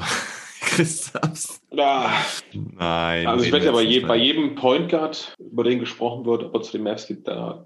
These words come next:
Speaker 2: gruselt's mich ja immer, ne? Ähm, weil ich nicht glaube, dass, also, dass die Mavs kleine Spieler brauchen.
Speaker 1: Hm,
Speaker 2: Ähm,
Speaker 1: ich bin auch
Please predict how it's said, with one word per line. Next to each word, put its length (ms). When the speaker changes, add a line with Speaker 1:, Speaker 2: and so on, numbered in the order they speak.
Speaker 2:
gruselt's 440
mich 160
ja 100
immer, 280
ne? 280
Ähm, 320
weil 120
ich 180
nicht 240
glaube, 320
dass, 100
also, 360
dass 120
die 120
Mavs 480
kleine 220
Spieler 280
brauchen. 460
Speaker 1:
Hm, 340
Speaker 2:
Ähm, 380
Speaker 1:
ich 100
bin 120
auch 80